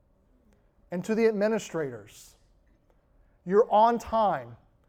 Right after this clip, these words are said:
to your class, all of those little things that seem insignificant, God is getting the glory. When you're on the ball field playing softball or football or track or cross country,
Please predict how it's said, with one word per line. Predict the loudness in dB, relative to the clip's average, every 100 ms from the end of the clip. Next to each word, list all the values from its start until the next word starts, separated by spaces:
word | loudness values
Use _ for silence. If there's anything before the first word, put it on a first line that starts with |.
| _ _ -10
to | -4
your | 2 2
class, | 4 6 6 2 -10 -18 -20 -20 _ _ _
all | 10 10 8
of | 6
those | 6 6 4
little | 2 4 6 4
things | 4 4 4 2 0
that | -2
seem | -2 -8 -4 -2 -2 -4
insignificant, | -2 -2 -4 -6 -2 0 -2 -2 -6 -8 -10 -18 -20 _ _ _ _ _ _ _ _ _ _
God | -2 0 0 -2 -6 -12 _ -20
is | -12
getting | -10 -10 -10 -16 _ _ _ _ -20
the |
glory. | -18 -18 -18 -20 _ _ _ _ _ _ _ _
When | -6
you're | 0 4
on | 4
the | 4
ball | 8 10 8
field | 4 -2 -2 -6 -14 _ _ _ _ -4
playing | -4 -2
softball | 6 8 8 4 2 4 2
or | -2
football | -2 0 0 4 6 6 2 -2
or | -4 -8
track | -12 4 8 10 8 4
or | -6
cross | 0 0 0
country, | -4 -6 -6 -8 -10